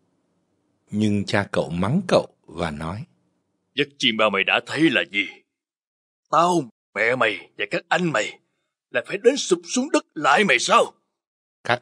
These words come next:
Speaker 1: anh ghen với cậu. Còn cha cậu thì ghi nhớ điều ấy.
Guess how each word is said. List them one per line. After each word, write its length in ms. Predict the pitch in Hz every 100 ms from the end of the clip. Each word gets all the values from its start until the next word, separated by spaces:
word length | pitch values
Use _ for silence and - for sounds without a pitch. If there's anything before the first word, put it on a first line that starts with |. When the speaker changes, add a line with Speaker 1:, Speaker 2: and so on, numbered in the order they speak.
| -
Speaker 1:
anh 360 | 101 98 98 80 -
ghen 300 | 113 107 101
với 100 | 123
cậu. 140 | - - _ _ _ _ _ _ _ _ _ _
Còn 240 | - 90 76
cha 220 | 117 117
cậu 140 | 101 - -
thì 380 | 90 80 73 69
ghi 180 | 104 104
nhớ 420 | 95 92 104 139
điều 200 | 110 78
ấy. 220 | 67 78